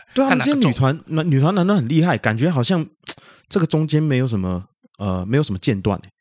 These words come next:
Speaker 1: 就是，
Speaker 2: 对啊。
Speaker 1: 好，今天，好，比，比如说今天来了一个团很红，对不对？
Speaker 2: 是啊。
Speaker 1: 突然间，诶，她怎么好像不红了？可是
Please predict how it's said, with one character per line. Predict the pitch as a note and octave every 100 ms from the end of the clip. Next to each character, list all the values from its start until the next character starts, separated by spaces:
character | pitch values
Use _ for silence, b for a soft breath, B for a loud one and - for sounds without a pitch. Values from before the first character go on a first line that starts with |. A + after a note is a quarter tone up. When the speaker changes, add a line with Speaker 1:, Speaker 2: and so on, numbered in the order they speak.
| _
Speaker 1:
就 | F#3
是， | G3
Speaker 2:
对 |
啊。 | F3
Speaker 1:
好， | C#3
今 | E3+
天， | F3 F3+ - B
好， | A2+
比， | G#2+ G#2+
比 | A2
如 | B2
说 | C#3+
今 | D3
天 | C#3+ C3+
来 | G2+ G#2+
了 | A#2+
一 |
个 | A#2+
团 | G2+ G2
很 | G#2 G2
红， | - F#2 G2
对 | G#2+
不 |
对？ | A2 G2+
Speaker 2:
是 | - -
啊。 |
Speaker 1:
突 | -
然 | G3
间， | A3+
诶， | C#4
她 | C4
怎 | E3+
么 |
好 | C3+
像 | F3
不 | G#3
红 | G#2+ G2+
了？ | G#2
可 | -
是 | A#2+ F#3+